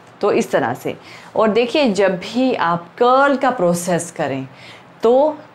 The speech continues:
थोड़ा सा गीला करके ना mousse ज़रूर लगा लें, mousse ज़रूर लगा लें, ताकि आपकी curls जो है वो लंबे time, time तक stay रहें।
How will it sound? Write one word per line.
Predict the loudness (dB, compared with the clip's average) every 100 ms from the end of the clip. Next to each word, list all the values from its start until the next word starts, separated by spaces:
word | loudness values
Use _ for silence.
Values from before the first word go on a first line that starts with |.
| -6
थोड़ा | 0 2 2
सा | 2 2
गीला | 2 2 2
करके | 2 0 0
ना | 0 -2
mousse | 0 2 4 4 4
ज़रूर | 2 2 2 -2
लगा | -2 -4 -8 -14
लें, | -16 -18 -20 -18 -4
mousse | -2 0 -2 -6 -12 -20 -20 -20 -20 -6
ज़रूर | 2 4 6 4 4 4 4
लगा | 2 2 2 0
लें, | -4 -12 -20 -20 -20 -20 -10
ताकि | -8 -8 -6 -2
आपकी | 0 0 -4
curls | -2 0 2 2
जो | -2
है | -2 0
वो | 0
लंबे | 0 0 0 0
time, | -2 -4
time | -2 -2 -2
तक | -6
stay | -8 -4 -2
रहें। | 0 -4